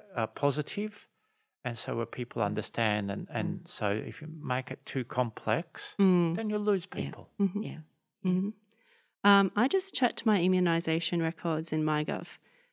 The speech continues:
Speaker 3: and I was vaccinated, it turns out, for tetanus and measles when I was a child,
Speaker 2: Mm.
Speaker 3: and obviously I'm triple vax for covid as well.
Speaker 2: Mm.
Speaker 3: Um, but I was expecting to be immunised against a lot.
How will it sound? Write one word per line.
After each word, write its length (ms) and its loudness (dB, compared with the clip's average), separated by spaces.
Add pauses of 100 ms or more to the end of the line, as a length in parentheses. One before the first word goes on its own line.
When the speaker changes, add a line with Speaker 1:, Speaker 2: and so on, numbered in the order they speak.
(120)
Speaker 3:
and 760 4
I 100 4
was 220 0
vaccinated, 800 0
it 80 -10
turns 320 -2
out, 240 -2
for 100 -8
tetanus 500 -2
and 140 2
measles 460 0
when 100 2
I 60 2
was 120 -2
a 60 -4
child, 460 0 (180)
Speaker 2:
Mm. 240 -6 (140)
Speaker 3:
and 80 8
obviously 340 4
I'm 100 4
triple 300 -2
vax 400 -4
for 80 -6
covid 360 -2
as 140 -4
well. 220 2
Speaker 2:
Mm. 220 0 (480)
Speaker 3:
Um, 360 6
but 180 4
I 160 10
was 160 10
expecting 640 6
to 100 -8
be 220 6
immunised 720 2
against 520 0
a 80 2
lot. 260 0